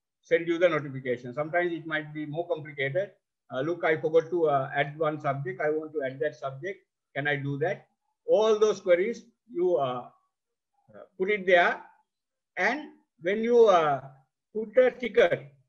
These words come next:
that's you, when you generate a ticket, that means you, uh, submit an issue, it will send you an email to the email address that you have listed there. It will send you an, uh, email with the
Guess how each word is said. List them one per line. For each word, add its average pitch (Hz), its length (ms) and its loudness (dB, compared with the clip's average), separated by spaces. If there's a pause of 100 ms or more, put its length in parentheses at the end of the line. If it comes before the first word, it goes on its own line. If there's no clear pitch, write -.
that's 160 180 -4
you, 170 280 -2
when 170 120 2
you 190 160 0
generate 220 460 2
a 202 140 0
ticket, 190 320 0
that 165 200 0
means 180 200 -2
you, 170 280 0
uh, 143 120 -2
submit 196 400 -6 (200)
an 190 80 -8
issue, 190 400 -4 (480)
it 185 140 -8
will 247 100 0
send 220 280 -2
you 254 100 4
an 254 160 4
email 196 500 -2 (560)
to 175 80 -4
the 175 180 6
email 202 280 0
address 190 300 0
that 180 200 0
you 180 80 0
have 175 140 2
listed 160 380 -4
there. 170 280 0 (560)
It 175 100 -12
will 208 80 -8
send 202 260 -4
you 240 160 6
an, 220 200 4 (200)
uh, 160 200 0 (100)
email 208 360 0 (840)
with 190 180 -10
the 269 220 4